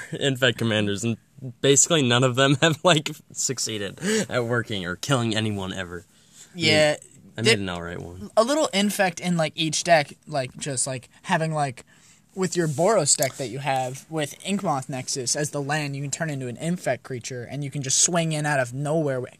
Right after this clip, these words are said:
Speaker 2: with evasion and just kill someone.
Speaker 1: Yeah, there's a bunch of, like, small cases where people would just, like, it, so, like, if, uh, if your commander's just big, you could have a, like, um,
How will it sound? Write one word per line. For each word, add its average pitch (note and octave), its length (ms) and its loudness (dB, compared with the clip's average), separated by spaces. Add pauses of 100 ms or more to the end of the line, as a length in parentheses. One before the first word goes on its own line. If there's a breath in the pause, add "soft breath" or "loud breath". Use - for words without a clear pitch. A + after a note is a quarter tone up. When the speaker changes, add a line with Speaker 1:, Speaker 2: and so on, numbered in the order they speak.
(180)
Speaker 2:
with D3 180 -8
evasion C3+ 440 -2
and A#2+ 100 -10
just - 200 -2
kill F#3 240 2
someone. A#2 340 -2
Speaker 1:
Yeah, B2+ 200 4
there's C#3 240 2
a E3 40 -2
bunch C3 240 0
of, A2 120 -2
like, G#2 240 -2 (180)
small G2+ 360 -4
cases A2 460 -2
where A2+ 120 -2
people B2 300 -2
would A2+ 100 0
just, A2 200 -4
like, G#2 260 0
it, B2+ 220 -4 (200)
so, - 200 -8
like, F2+ 260 -6 (600 soft breath)
if, A2 380 -4
uh, F#2+ 520 2
if G#2 140 -6
your G#2 80 -6
commander's G2+ 520 -2
just - 260 -4
big, G2+ 400 -2
you G#2+ 100 -6
could G2 140 -8
have G2 220 -4
a, F#2 640 -2
like, F#2+ 200 -10
um, F2+ 600 -6